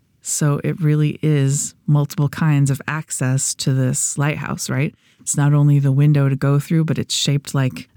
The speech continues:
a keyhole where if you just had the right key, you could open the lock and gain access. But the keyhole window is too small, or she is too large, and she can't fit through it. So she's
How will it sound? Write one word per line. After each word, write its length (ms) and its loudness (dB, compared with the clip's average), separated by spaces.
a 80 -2
keyhole 640 2
where 300 0
if 180 -6
you 80 -4
just 260 0
had 220 -4
the 80 -2
right 260 -2
key, 480 0
you 160 0
could 260 -4
open 240 0
the 120 4
lock 320 -4
and 120 4
gain 240 2
access. 680 -8
But 520 -8
the 100 -4
keyhole 500 2
window 340 2
is 160 -2
too 180 -2
small, 560 0
or 320 0
she 260 0
is 160 0
too 380 0
large, 560 -2
and 400 2
she 120 -4
can't 300 -2
fit 220 -6
through 220 0
it. 100 -8
So 480 0
she's 560 -2